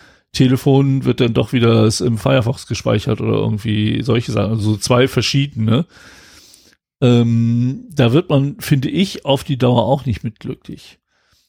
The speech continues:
Und so als, als letztes, als letzte Anforderung, die ich noch hätte, wäre, dass man halt Vendor-Logins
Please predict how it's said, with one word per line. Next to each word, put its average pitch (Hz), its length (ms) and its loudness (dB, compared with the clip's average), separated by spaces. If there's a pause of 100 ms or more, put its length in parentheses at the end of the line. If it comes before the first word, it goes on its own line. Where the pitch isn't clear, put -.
(240)
Und 135 360 0
so 123 220 4
als, 123 280 0
als - 220 -2
letztes, - 800 -2
als 127 180 -2
letzte 135 260 0
Anforderung, 127 500 0
die 143 120 -4
ich - 120 -4
noch 160 180 0
hätte, 151 260 0
wäre, 123 380 4 (640)
dass - 220 2
man 123 140 4
halt 117 260 4
Vendor-Logins 107 1000 0